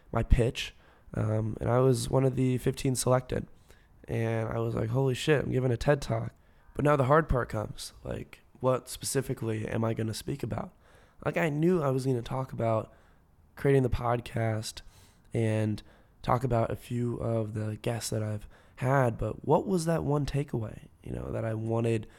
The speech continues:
people to leave, um, ted or finish watching my ted Talk thinking? Um, so I spent a lot of time thinking about that and ultimately came up with this idea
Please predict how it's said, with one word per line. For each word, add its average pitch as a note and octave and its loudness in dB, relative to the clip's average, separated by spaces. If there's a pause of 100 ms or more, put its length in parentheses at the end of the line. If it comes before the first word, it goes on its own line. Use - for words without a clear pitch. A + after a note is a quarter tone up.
(160)
people A#2 -2
to - -6
leave, A#2 0 (500)
um, A#1+ -10
ted A2 -4
or A2 -6 (260)
finish A#2+ 0
watching A2 -4
my A2 -4
ted A#2 -6
Talk G#2+ -8
thinking? - -4 (520)
Um, G#2+ -2
so A#2+ 2
I A#2 4
spent C3+ -2
a C3+ 0
lot B2+ 0
of A#2 -6
time A#2 -2
thinking A#2+ 0
about A2 -4
that A2 -4 (420)
and G#2 -4 (100)
ultimately B2 -4
came A#2+ -6
up A#2 -8
with - -10
this - -8
idea A2+ 0